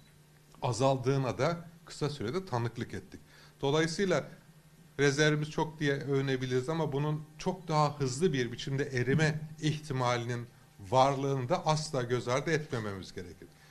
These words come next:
Dolayısıyla politika uygulayıcıların, karar vericilerin yaptıkları işte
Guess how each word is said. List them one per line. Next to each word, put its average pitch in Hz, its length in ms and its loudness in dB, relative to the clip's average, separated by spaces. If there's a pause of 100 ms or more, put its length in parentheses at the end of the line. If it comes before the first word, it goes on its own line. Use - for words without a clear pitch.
(200)
Dolayısıyla 165 480 0
politika 185 420 2
uygulayıcıların, 139 840 2
karar 151 380 4
vericilerin 127 680 0 (300)
yaptıkları 135 580 -2
işte 131 440 -4